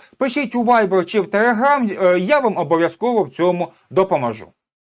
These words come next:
Оскільки в нас фоп платник єдиного податку третьої групи,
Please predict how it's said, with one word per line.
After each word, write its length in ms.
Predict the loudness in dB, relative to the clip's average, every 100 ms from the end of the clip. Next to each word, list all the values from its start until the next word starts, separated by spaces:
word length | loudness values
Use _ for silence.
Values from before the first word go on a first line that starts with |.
| _
Оскільки 500 | -6 -4 -6 -2 -2
в 60 |
нас 300 | 0 0 -2
фоп 320 | 0 2 2 0
платник 420 | -2 0 -4 -2
єдиного 440 | -2 0 0 0
податку 540 | 0 2 2 2 -4 -2
третьої 460 | -2 -2 -2 0
групи, 460 | 0 -2 -2 -6